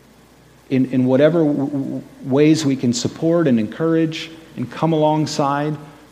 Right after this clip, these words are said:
we wanna be able to do that. 'Cause that's the gift of the body of Christ to one another. That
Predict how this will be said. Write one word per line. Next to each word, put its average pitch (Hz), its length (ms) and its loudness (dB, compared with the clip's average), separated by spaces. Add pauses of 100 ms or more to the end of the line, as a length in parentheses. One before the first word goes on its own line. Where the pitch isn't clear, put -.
(120)
we 127 80 2
wanna 143 260 2
be 143 120 4
able 143 160 2
to 135 100 2
do 147 180 2
that. 104 160 -2 (840)
'Cause 123 140 -8
that's 147 300 -2
the 151 100 -2
gift 147 520 2 (100)
of 135 100 -2
the 143 80 4
body 151 400 2
of 147 100 -2
Christ - 640 -4 (220)
to 147 120 0
one 147 200 2
another. 156 440 0 (1500)
That 123 240 0